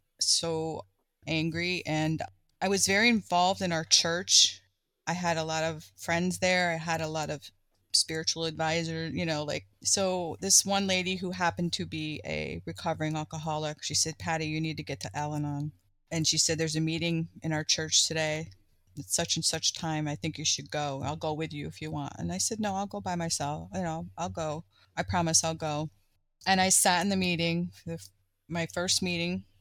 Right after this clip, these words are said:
I listened. They were talking a lot about compassion that day, and I had none left. I had zero. I had zero, zero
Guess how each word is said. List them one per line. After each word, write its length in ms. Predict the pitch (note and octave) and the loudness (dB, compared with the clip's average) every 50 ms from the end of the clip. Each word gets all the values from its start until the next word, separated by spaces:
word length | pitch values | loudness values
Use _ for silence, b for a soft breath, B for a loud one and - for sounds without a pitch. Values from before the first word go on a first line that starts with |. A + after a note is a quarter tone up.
| _ - D3+ - - - - | _ -14 -14 -14 -10 -6 -4
I 100 | F3 F3+ | -2 0
listened. 640 | F3+ G#3 G#3+ G#3+ - F3+ F3 F3+ G3 - - - - _ _ _ _ _ | 2 4 4 6 6 6 4 2 0 -2 -4 -8 -12 _ _ _ _ _
They 100 | D#3 F3 | -2 0
were 120 | F3+ F#3 F3 | 2 2 2
talking 360 | - - G#3+ G#3 A3 G#3 G3 | 2 2 2 2 2 2 2
a 40 | F#3+ | 2
lot 160 | F3+ F3 F3 | 2 2 2
about 220 | F3 - E3 C#3+ - | 2 2 0 0 0
compassion 580 | - F#3+ E3 - - D#3+ D#3 D#3+ - - D#3 D3+ | 0 0 0 2 2 2 2 2 2 0 0 0
that 200 | C#3+ C#3+ - - | -2 -2 -4 -4
day, 180 | - - - - | -4 -2 -2 0
and 80 | D#3 D#3+ | 0 0
I 60 | E3+ | 2
had 200 | F3+ E3+ D#3 D3 | 2 0 0 0
none 260 | D#3 D#3 D3 D3+ D3+ | 0 0 0 0 -2
left. 300 | D3 C#3+ D3 D3+ - - | -2 -2 -4 -6 -6 -6
I 80 | - E3 | -6 -4
had 200 | E3 D3+ D3 D3 | -4 -4 -2 0
zero. 540 | D3+ D3+ D#3 D#3 D3+ D3 D3+ D3 D3+ D3+ - _ - | 0 0 0 0 -2 -2 -2 -2 -4 -6 -10 _ -12
I 40 | D#3 | -10
had 260 | D#3+ D3 - - - | -8 -8 -10 -10 -6
zero, 340 | D3 D3 D3+ D#3 D3+ D3+ D3 | -4 -4 -4 -4 -4 -6 -6
zero 280 | D3 D3 C#3+ - - | -6 -6 -8 -8 -6